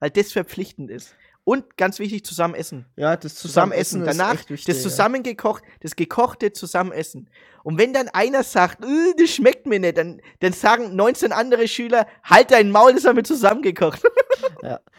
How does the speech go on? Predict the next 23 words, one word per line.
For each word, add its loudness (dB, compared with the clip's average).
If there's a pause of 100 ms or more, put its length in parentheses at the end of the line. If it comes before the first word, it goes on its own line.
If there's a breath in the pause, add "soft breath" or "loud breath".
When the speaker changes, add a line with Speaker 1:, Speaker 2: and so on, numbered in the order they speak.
(180 soft breath)
Speaker 2:
Dann, 4
äh, 2
komme 2
ich -6
zu, -4
also 0
das -2
ist -10
wirklich -4
eine -2
geile 0
Eins, -8
die, -2
äh, 2 (200)
hat's -10
bei -4
mir 0
tatsächlich -8
gar -2
nicht -6
geschafft, -10
weil 0
ich -10